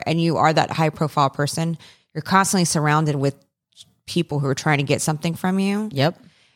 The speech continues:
Speaker 1: And that also creates, like, paranoia.
Speaker 2: Mm-hmm.
Speaker 1: And so I don't know if you've noticed this, but when I,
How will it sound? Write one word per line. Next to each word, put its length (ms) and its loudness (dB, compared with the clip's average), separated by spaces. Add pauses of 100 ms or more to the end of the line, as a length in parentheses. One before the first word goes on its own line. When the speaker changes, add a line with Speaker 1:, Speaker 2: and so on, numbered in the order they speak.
(240)
Speaker 1:
And 460 4
that 160 4
also 260 0
creates, 680 -2
like, 300 -4
paranoia. 800 -2
Speaker 2:
Mm-hmm. 280 0 (840)
Speaker 1:
And 180 0
so 640 2 (880)
I 140 4
don't 140 -6
know 80 -4
if 120 -10
you've 140 -4
noticed 380 2
this, 160 -2
but 260 0 (120)
when 220 0
I, 600 2